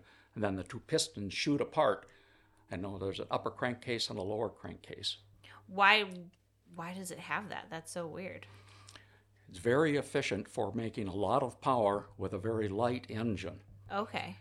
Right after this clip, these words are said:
Speaker 1: And Fairbanks Morris had been using these in submarines during World War Two.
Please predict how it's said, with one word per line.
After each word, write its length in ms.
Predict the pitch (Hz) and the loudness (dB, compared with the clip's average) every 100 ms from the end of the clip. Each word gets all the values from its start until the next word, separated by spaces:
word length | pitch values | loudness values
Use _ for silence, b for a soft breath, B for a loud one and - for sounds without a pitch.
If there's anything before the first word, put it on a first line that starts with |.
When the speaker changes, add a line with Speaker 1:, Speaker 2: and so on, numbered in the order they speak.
| - | -10
Speaker 1:
And 180 | 98 87 | -4 -2
Fairbanks 480 | - 127 131 107 - | 2 4 4 2 0
Morris 440 | 110 131 110 104 | 2 4 4 2
had 340 | - 104 98 95 | 0 0 0 2
been 240 | 101 92 | 2 4
using 460 | 98 127 127 113 98 | 2 0 2 0 2
these 320 | 110 110 101 | 0 0 0
in 260 | 95 95 87 | 0 -2 0
submarines 560 | - 143 135 101 90 - | 4 4 4 2 0 -2
during 260 | 104 95 | -2 -2
World 240 | 95 101 95 | 0 0 0
War 220 | 90 87 | -4 -4
Two. 280 | - 196 | 0 0